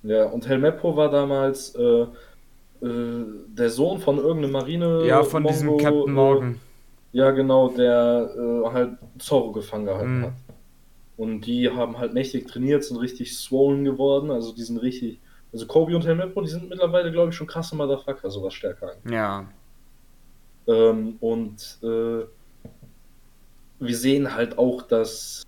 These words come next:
Speaker 1: äh, die Marine gute und böse Menschen hat. Und Akaino zum Beispiel <laughs> ist einer dieser Bösen. Das ist ein Admiral, der hat eine Logia-Frucht,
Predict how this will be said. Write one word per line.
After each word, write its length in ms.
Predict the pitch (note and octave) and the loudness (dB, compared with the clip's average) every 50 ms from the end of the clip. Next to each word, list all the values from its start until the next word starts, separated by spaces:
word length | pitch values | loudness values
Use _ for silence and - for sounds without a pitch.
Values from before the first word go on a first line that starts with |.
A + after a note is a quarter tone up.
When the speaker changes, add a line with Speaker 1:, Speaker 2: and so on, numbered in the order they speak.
| _ - | _ -6
Speaker 1:
äh, 340 | A2 G#2+ G#2+ G#2+ G#2+ G#2+ G#2 G#2+ - - | -2 0 0 0 0 -2 -4 -8 -12 -12
die 80 | - A#2 | -8 -2
Marine 680 | A2+ A2+ A2+ A2 B2 C3 C#3+ D3 C#3 C3 B2+ B2+ B2 C3 C3+ | -2 -2 -2 -2 -2 -4 -4 -2 0 0 0 0 -2 -4 -6
gute 260 | B2+ D#3 E3+ - E3 | -6 -6 -2 0 0
und 120 | D3 C3 B2 | 0 0 0
böse 220 | B2+ B2 A#2+ A2+ A2 | 0 0 0 0 -2
Menschen 340 | A2 G#2+ G#2 - A2 G2+ G2 | -4 -4 -6 -8 -8 -6 -6
hat. 160 | G2 G2 - - - - _ - - - - - - - _ _ _ _ _ _ - - - | -6 -8 -8 -12 -20 -20 _ -20 -20 -20 -20 -20 -20 -20 _ _ _ _ _ _ -20 -18 -12
Und 280 | D3 D3 C#3 B2+ - - - - - | -8 -8 -6 -8 -8 -12 -18 -8 -4
Akaino 580 | - A#2+ - - C3+ C#3 C#3 C3+ C3+ C3+ C3 | -4 -4 0 2 2 4 4 4 2 2 0
zum 200 | B2+ - - C3 | 0 -4 -4 0
Beispiel 460 | B2+ B2+ B2+ B2+ B2+ - - B2 A#2+ B2 | 0 2 0 0 -2 -4 -4 -4 -4 -4
<laughs> 40 | |
ist 200 | B2+ - - - | -4 -6 -6 -6
einer 140 | C#3 B2+ B2 | -4 -2 -2
dieser 240 | - - - - A#2+ | -2 -2 -2 -4 -4
Bösen. 440 | - - B2 A#2+ A#2 A2 G2+ G2+ G2+ | -2 0 0 0 0 -2 -4 -6 -10
Das 160 | G2+ - - | -10 -10 -10
ist 140 | A#2+ - - | -12 -10 -10
ein 200 | A2 G#2 G#2 - - - - - - - - - - _ - | -10 -10 -10 -14 -18 -20 -20 -20 -20 -20 -20 -20 -14 _ -2
Admiral, 680 | B2 B2 - C#3 B2+ C3 C#3+ D#3+ F3 F3 F3+ F3+ E3 | -2 0 2 2 2 4 4 4 4 4 2 0 0
der 500 | B2+ B2 A#2+ A#2+ A#2 A#2+ A#2 G#2+ G#2 A#2+ | 2 4 6 6 6 4 2 2 0 -2
hat 200 | B2+ A#2 A#2+ - | -2 -4 -4 -2
eine 160 | B2+ B2 A#2+ | -2 0 0
Logia-Frucht, 840 | A#2+ A#2+ C3+ C#3 C#3 C#3 C3 F#2+ F#2 - - - B2 A#2 - - - | 2 2 2 2 2 2 0 -2 -4 -8 -10 -8 -8 -8 -8 -10 -16